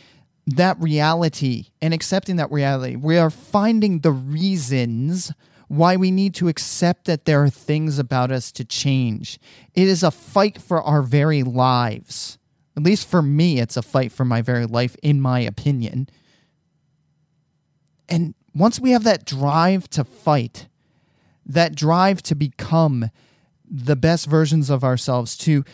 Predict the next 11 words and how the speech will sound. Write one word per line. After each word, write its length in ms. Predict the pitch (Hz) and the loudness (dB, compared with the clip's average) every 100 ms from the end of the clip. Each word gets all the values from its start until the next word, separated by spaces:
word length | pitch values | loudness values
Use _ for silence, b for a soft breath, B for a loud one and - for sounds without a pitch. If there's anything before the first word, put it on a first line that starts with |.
| b - | b 0
that 220 | 185 156 | 2 2
drive 300 | 185 214 196 | 2 2 2
to 100 | - | -4
climb 560 | - - 165 202 208 175 | -4 -4 0 2 2 2
the 100 | 143 | 0
very 540 | - 214 226 214 156 _ - | 0 0 2 0 -4 _ 0
difficult 720 | 214 - 214 - 196 175 - _ _ _ _ | 0 0 -4 0 0 0 -4 _ _ _ _
slope, 600 | - - 185 180 165 120 - - _ _ _ _ _ _ _ _ _ _ | -14 -6 0 2 2 0 -8 -12 _ _ _ _ _ _ _ _ _ _
slippery 540 | - - 240 175 147 120 | -6 0 0 2 -2 -2
slope, 380 | - 131 120 | 0 0 2
honestly, 760 | 131 139 143 123 127 127 127 | 2 4 2 0 -2 -4 -4